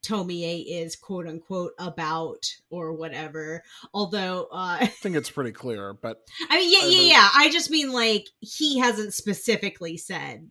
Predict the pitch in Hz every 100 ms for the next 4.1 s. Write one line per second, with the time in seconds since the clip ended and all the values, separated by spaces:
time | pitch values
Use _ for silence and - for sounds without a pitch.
0 | - - 180 160 151 196 170 160 160 196
1 | 202 220 214 196 180 170 185 180 165 160
2 | - 208 185 127 185 175 170 165 - 170
3 | 160 156 160 175 175 165 151 160 135 123